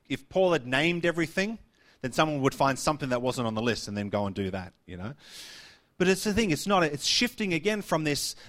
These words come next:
you know, letter of the law, this right versus wrong, to a, to a heart reality and say, "Where, where is my heart in this process? What is going on here? And why am I running to this thing?"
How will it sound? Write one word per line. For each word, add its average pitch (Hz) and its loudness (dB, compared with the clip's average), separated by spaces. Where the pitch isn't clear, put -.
you 143 6
know, 151 8
letter 185 6
of 170 2
the 147 2
law, 160 10
this 135 4
right 160 6
versus 147 -2
wrong, 175 2
to 131 -2
a, 120 2
to 135 -2
a 120 2
heart 220 4
reality 170 4
and 131 -4
say, 139 -6
"Where, 190 0
where 208 4
is 190 -2
my 170 2
heart 196 4
in 165 4
this 139 2
process? - 0
What 196 2
is 165 0
going 170 4
on 202 4
here? 139 2
And 165 2
why 226 4
am 208 0
I 170 4
running 175 2
to 147 -4
this 170 -2
thing?" 98 -8